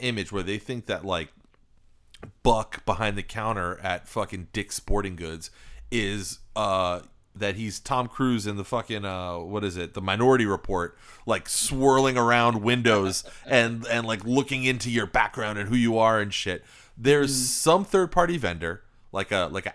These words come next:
Speaker 1: Accurant or, um, you know, fucking Spokio or something like that, that charges Dick's or any of these gun retailers. Uh, yeah, to, to your point, Dick's, good, good on them. They're doing the same.
Speaker 2: <laughs>
Speaker 1: They, they're doing, by the way, the fucking same thing that they did after, uh, Sandy Hook.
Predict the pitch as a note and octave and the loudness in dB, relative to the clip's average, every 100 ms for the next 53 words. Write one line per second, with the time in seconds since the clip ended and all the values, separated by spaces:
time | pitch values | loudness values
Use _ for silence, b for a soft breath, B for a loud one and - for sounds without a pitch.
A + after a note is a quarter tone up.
0 | - F2+ - F#2 F2+ F2 - - G2+ F2+ | -4 -4 -4 -4 -4 -6 -10 -8 -4 -2
1 | F2 F2 E2+ F2+ F2 E2 E2 - F#2 F2 | -2 -6 -8 -6 -4 -6 -8 -14 -10 -8
2 | E2 E2 - F#2 - E2+ E2+ - - - | -8 -10 -10 -10 -10 -12 -10 -8 -2 0
3 | - - G2 E2+ E2+ E2+ F#2 E2 F2 E2 | 0 -2 -6 -4 -6 -8 -10 -12 -12 -12
4 | - E2+ E2 b b b b - G#2 F#2+ | -6 -6 -8 b b b b -6 0 0
5 | F#2 - G2 G2+ B2 C3 G2+ G2 G#2+ F2 | 0 -4 -4 -4 -2 -4 -4 -6 -4 -4
6 | - - F2+ F#2 G2+ G2+ G2+ - - G#2 | -6 -6 -6 -4 -6 -6 -8 -8 -14 -8
7 | F2+ F2+ F2 - E2+ D#2+ E2 E2 - F#2+ | -8 -6 -10 -10 -10 -8 -10 -12 -12 -4
8 | B2 G2+ - A2 F#2+ - G2 - F2 D#2+ | 0 0 0 -10 -8 -6 -4 -4 -6 -8
9 | - F2 D#2 - - G2 F#2+ G2+ G#2+ G2 | -12 -12 -10 -14 -12 -10 -10 -4 -2 -2
10 | F2+ E2+ E2 - b b b b G2+ F#2+ | -4 -8 -10 -14 b b b b -4 -2
11 | G#2+ F#2+ - A#2 A2+ - A#2 G#2+ B - | -2 -4 -2 -2 -4 -4 -2 -2 B 0
12 | A#2 B2 C3 A#2 - - F2 F#2 G#2 G2+ | 2 4 2 0 -10 -8 -4 -2 0 0
13 | F2 - F2 - F#2+ F2+ D#2+ - F#2 F2 | -2 -6 -8 -6 -6 -6 -8 -6 -6 -6
14 | F#2+ F2 E2+ F2+ D#2 F2+ E2+ E2+ - F2+ | -8 -8 -8 -8 -6 -4 -4 -6 -6 -8
15 | E2+ - F2+ E2 D#2+ F2+ E2 D#2 D2+ - | -8 -8 -8 -8 -8 -12 -10 -10 -12 -14